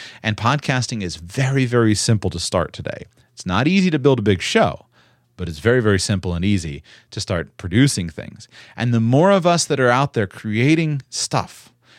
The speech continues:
that we give and try to serve, serve those people that we need, the better. And the more that freedom expands, the more people are helped,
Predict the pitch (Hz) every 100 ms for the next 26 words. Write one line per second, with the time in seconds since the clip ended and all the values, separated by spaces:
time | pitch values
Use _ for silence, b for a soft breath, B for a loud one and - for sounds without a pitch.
0 | b 104 - 113 123 165 151 123 - 135
1 | 110 - - 165 156 139 - 160 160 156
2 | 147 147 - 156 139 127 131 117 120 101
3 | 87 B B B 107 92 80 101 82 -
4 | _ _ _ b b - 113 104 98 110
5 | 135 127 - - 135 156 160 151 - 160
6 | 151 165 107 95 104 120 - 117 85 78
7 | - 139 175 -